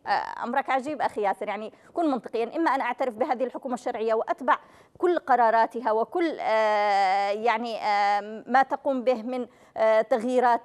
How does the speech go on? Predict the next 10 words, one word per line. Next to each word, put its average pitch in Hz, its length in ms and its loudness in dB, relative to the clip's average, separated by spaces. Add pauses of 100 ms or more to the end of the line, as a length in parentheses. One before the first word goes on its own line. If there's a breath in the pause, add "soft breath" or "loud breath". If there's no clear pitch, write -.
سواء 233 500 0
كمحافظين 240 960 0
أو، 240 480 0
آه، 220 640 0 (320)
يعني 226 260 -2
قيادة 240 400 -2
محاور 240 460 0
أو، 240 200 2 (320 loud breath)
آه، 226 520 4
ألوية، 277 420 0